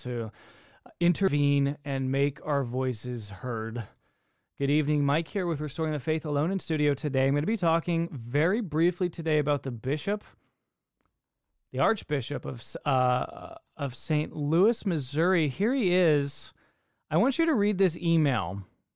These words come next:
Archbishop Brasanowski has recently been appointed as Archbishop of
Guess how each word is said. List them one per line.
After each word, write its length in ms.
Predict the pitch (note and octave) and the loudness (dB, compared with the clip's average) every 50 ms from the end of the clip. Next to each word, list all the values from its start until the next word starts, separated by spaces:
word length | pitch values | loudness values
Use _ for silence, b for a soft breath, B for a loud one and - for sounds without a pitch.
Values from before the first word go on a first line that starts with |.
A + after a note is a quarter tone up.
| _ _ _ _ _ _ _ _ _ _ _ _ _ _ _ _ _ _ _ _ _ _ _ _ _ _ _ _ _ _ _ _ _ _ _ _ _ _ _ _ - | _ _ _ _ _ _ _ _ _ _ _ _ _ _ _ _ _ _ _ _ _ _ _ _ _ _ _ _ _ _ _ _ _ _ _ _ _ _ _ _ -4
Archbishop 380 | E3 F#3 - C#4+ D4 B3+ C#4+ A3 | -2 0 0 0 0 2 2 2
Brasanowski 840 | A#3 G#3+ A3 F#3+ G3 F#3+ F3 F3 F#3+ F#3 - - F3+ E3+ D#3+ D#3 | 4 4 4 4 4 4 4 4 4 2 2 2 2 4 4 4
has 260 | D3 D#3+ D#3 D3+ C#3 B2+ | 4 4 4 4 2 2
recently 580 | C3 D#3 F3 G#3+ - - C4 G#3+ G3 G3 F3+ E3+ | 2 2 2 2 0 -2 -4 -2 0 0 0 0
been 280 | C#3 E3 E3 D#3+ D#3 | 2 2 2 2 2
appointed 680 | D3+ C3+ B2 - - - E3+ F3+ G#3 F#3+ - F3+ D3 | 0 -2 -4 -4 -2 0 0 2 0 0 0 -2 -2
as 140 | C#3 C#3 C3 | 0 0 0
Archbishop 600 | C#3 C3+ C3 - - C#3+ C#3 B2+ B2 C3+ A#2+ B2+ - | 0 -2 -2 -2 -4 -4 -4 -4 -4 -6 -8 -8 -8
of 380 | - C#3+ C3 B2+ B2+ B2+ B2 - | -4 -2 0 2 2 0 0 -4